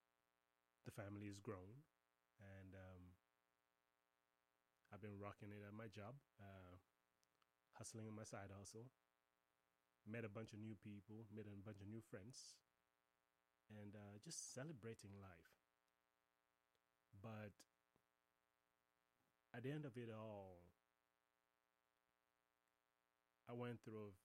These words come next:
some struggles with, um, you know, just that emotional thing where you question everything about yourself.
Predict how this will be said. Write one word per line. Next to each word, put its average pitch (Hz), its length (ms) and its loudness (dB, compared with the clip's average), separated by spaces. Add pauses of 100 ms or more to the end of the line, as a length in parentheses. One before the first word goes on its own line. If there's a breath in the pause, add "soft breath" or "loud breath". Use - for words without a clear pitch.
(140)
some 117 220 -4
struggles 101 800 -4
with, 101 260 -4
um, 95 460 -6 (1120)
you 143 80 4
know, 147 80 6
just 113 400 -2
that 113 320 -4
emotional 110 1040 4
thing 104 400 -4
where 101 400 -2 (480)
you 120 80 2
question 120 480 0
everything 123 400 0
about 101 240 -2
yourself. 123 480 -2